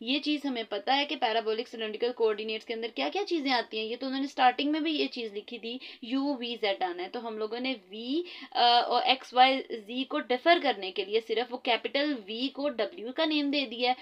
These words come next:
और साथ उन्होंने यू एक्स, यू वी जेड जेड लिख दिया है, ठीक है। ये तो हमें पता है कि पैराबोलिक के अंदर यू वी जेड ही यूज़ हो रहे हैं। Again देख लें,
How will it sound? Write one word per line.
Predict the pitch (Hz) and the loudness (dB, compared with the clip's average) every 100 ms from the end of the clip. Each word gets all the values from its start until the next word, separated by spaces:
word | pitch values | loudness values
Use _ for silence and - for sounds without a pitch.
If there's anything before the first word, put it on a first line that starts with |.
| - - | -8 -4
और | 302 | -2
साथ | 285 - 277 269 285 | -2 2 6 8 6
उन्होंने | 285 262 262 | 0 0 0
यू | 285 262 220 233 | 0 -2 -2 0
एक्स, | 220 214 - - - | 0 -2 -8 -4 -2
यू | 226 254 277 240 | -2 0 -2 -2
वी | 226 226 | -6 -4
जेड | 196 | -2
जेड | 190 175 | -2 -2
लिख | 175 | -10
दिया | - 170 | -8 -8
है, | 208 | -6
ठीक | 254 | -6
है। | |
ये | 254 247 | -4 -4
तो | 247 | -4
हमें | 233 | -6
पता | 226 226 | -4 -2
है | 269 | -2
कि | 285 | -2
पैराबोलिक | 254 220 208 214 226 | 0 0 0 -2 -2
के | 233 | -4
अंदर | 226 254 214 | -4 -6 -6
यू | 214 | -6
वी | 208 226 | -6 -6
जेड | 202 202 | -6 -6
ही | 208 233 | -6 -10
यूज़ | 220 185 175 | -8 -8 -6
हो | 175 | -6
रहे | 175 | -6
हैं। | 160 - - - - - 208 | -10 -16 -20 -20 -16 -6 -2
Again | 233 262 269 | 0 0 0
देख | 233 240 | -2 -2
लें, | 262 | -4